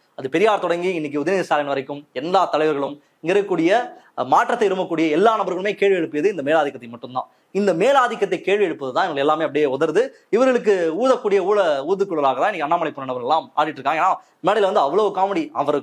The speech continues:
கதறினதை பார்க்கும் பொழுது அப்படி இருந்துச்சு. அரை மணி நேரம் வந்து அப்படியே கதறு கதறுன்னு கதறி இருப்பாரு.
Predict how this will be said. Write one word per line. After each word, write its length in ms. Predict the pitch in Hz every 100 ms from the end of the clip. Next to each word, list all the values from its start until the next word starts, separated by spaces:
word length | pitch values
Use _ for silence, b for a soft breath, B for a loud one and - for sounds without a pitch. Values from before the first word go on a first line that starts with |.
| 165
கதறினதை 360 | 202 262 226
பார்க்கும் 280 | 196 196 190
பொழுது 220 | 208 220 175 143 _ -
அப்படி 280 | 156 220
இருந்துச்சு. 280 | 196 196 135 120 _
அரை 160 | - 202
மணி 140 | 185
நேரம் 120 | 220
வந்து 120 | 214
அப்படியே 180 | 185 190 180
கதறு 180 | 226
கதறுன்னு 280 | 226 220 202
கதறி 180 | 165 156
இருப்பாரு. 240 | 123 117